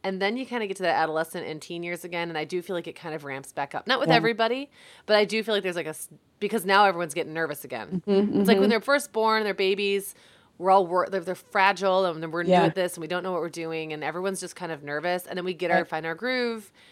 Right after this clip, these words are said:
Speaker 1: and people kind of relax, and then I think it gets closer to, like, the end of high school and college, and it starts,
Speaker 2: Mm-hmm.
Speaker 1: the pressure starts to kinda build again. So I've,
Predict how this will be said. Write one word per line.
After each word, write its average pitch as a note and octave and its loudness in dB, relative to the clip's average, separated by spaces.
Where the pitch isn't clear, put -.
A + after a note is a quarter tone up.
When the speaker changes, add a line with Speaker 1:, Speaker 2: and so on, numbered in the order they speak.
Speaker 1:
and F3 -4
people F#3 -10
kind F3 -8
of D3+ -6
relax, D#3+ 2
and E3+ -6
then E3+ -2
I E3+ -2
think F3+ -8
it D#3+ -12
gets - -10
closer E3 -6
to, C#3 -8
like, C#3+ -8
the - -8
end D#3 -8
of D3+ -10
high D3 -6
school C#3+ -6
and C#3 -10
college, C#3 -4
and C#3+ -10
it - -12
starts, F#3+ -2
Speaker 2:
Mm-hmm. F3+ 0
Speaker 1:
the D3 -10
pressure E3+ -4
starts D3 -10
to D3 -14
kinda D3 -12
build D#3 -4
again. A3+ -2
So F#3+ 2
I've, G#3 4